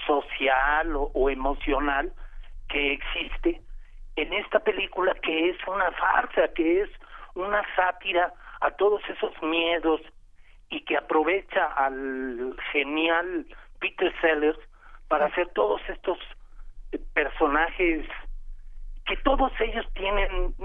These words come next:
un referente, ¿no? El Doctor Insólito finalmente es Werner von Braun o no sé qué,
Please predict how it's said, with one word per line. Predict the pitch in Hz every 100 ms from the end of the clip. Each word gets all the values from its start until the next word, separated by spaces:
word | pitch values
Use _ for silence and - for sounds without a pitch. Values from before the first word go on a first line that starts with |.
| 180
un | 202 226
referente, | 240 - 208 233 277 - 151
¿no? | 147 180
El | 196 156 147
Doctor | 147 - 208 226
Insólito | 214 - 202 208 - 208
finalmente | - 160 180 185 - 185 - 196 - - - -
es | 165 170 -
Werner | 175 170 185 180 160 151 123 -
von | 131 127
Braun | 127 127 151 202 170
o |
no | 151 160
sé | 170 -
qué, | 170 180